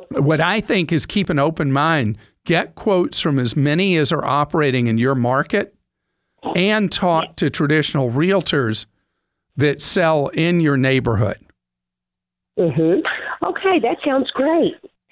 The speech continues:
Speaker 2: That's exactly what I was wondering about. I've seen a lot of it lately, and, and so I'm thinking we want to put our house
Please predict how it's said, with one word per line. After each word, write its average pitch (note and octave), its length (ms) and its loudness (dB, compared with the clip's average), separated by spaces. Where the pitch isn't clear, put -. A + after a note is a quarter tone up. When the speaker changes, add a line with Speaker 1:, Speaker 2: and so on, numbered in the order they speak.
Speaker 2:
That's B3 200 -2
exactly C#4 460 0
what C4 160 0
I C4+ 100 2
was C4 200 0
wondering B3+ 420 2
about. G3+ 260 0
I've G3 120 0
seen C4+ 220 2
a G#3+ 60 0
lot A#3 280 2
of C4 200 2
it A#3 120 0
lately, F#3+ 540 2
and, F#3 120 2
and F#3 200 -2
so G#3 140 0
I'm G3 120 0
thinking B3 340 -2
we G#3 80 2
want G#3 180 0
to - 40 -18
put A3+ 120 -2
our F#3+ 80 -2
house G#3+ 260 -4